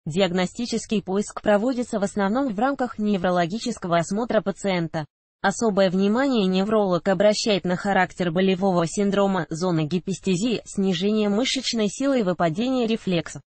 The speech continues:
Анализ этих данных позволяет установить топику поражения.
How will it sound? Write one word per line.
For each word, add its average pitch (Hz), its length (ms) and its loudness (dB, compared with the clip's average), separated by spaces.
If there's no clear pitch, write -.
Анализ 226 500 2
этих 185 260 -2
данных 208 380 0
позволяет 202 540 2
установить 185 680 -2
топику 269 380 -2
поражения. 151 720 2